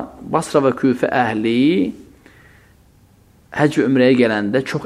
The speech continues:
əziyyət çəkirdilər miqat cəhətdən. Çünki miqat olan yolun üstünə kəsmirdi. Məcbur idilər onlar nə boyda məsafələr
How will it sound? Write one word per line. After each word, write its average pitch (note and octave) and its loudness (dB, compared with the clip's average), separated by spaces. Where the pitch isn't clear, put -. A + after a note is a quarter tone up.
əziyyət A2+ -8
çəkirdilər G2+ -8
miqat G2+ -8
cəhətdən. F#2+ -10
Çünki A#2+ -2
miqat C#3 2
olan A#2+ 2
yolun A#2 0
üstünə B2 -6
kəsmirdi. F2+ -6
Məcbur A2+ -2
idilər G#2 -2
onlar A2 -4
nə D3 -4
boyda B2 -8
məsafələr B2+ -8